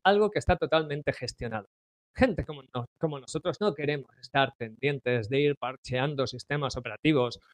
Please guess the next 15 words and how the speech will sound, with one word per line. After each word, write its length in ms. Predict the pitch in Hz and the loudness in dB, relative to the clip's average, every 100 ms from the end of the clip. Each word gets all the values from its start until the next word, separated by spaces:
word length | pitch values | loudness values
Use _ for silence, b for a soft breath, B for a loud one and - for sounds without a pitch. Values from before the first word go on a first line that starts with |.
| _ | _
o 120 | - 143 | -2 -2
haciendo 360 | - 147 131 | 0 0 2
backups. 480 | 120 - 131 113 - | 4 6 6 4 -4
Nosotros 400 | - - 156 - | -20 -12 -8 -6
queremos 500 | - 127 147 131 - _ _ _ _ _ | -4 -4 -4 -8 -12 _ _ _ _ _
pensar, 520 | 107 110 - 180 170 | -20 -6 4 6 6
queremos 360 | - 123 135 135 | 2 -2 -2 0
poder 280 | 151 143 143 | 2 4 4
dedicar 360 | 143 139 135 | 4 2 0
nuestros 320 | 143 131 135 - | -2 -6 -8 0
tiempo, 360 | 180 175 185 - | 2 4 2 2
nuestro 380 | 160 160 - 143 | -4 -10 -6 0
tiempo 260 | 185 185 | 0 4
a 120 | 180 139 | 2 4
tareas, 420 | 123 151 165 | 4 6 4